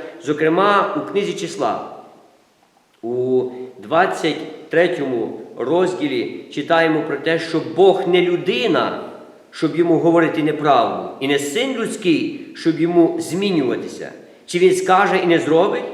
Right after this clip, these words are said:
буде говорити і не виконає? Ні. Бог вірний своєму слову. Бог завжди дотримується свого слова. І це важливо пам'ятати. Далі,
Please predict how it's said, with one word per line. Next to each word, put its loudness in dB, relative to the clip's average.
буде 6
говорити 4
і 4
не 4
виконає? 0
Ні. -4
Бог -2
вірний 2
своєму -4
слову. -6
Бог 2
завжди 0
дотримується 2
свого -8
слова. -12
І -8
це -2
важливо -4
пам'ятати. -6
Далі, 4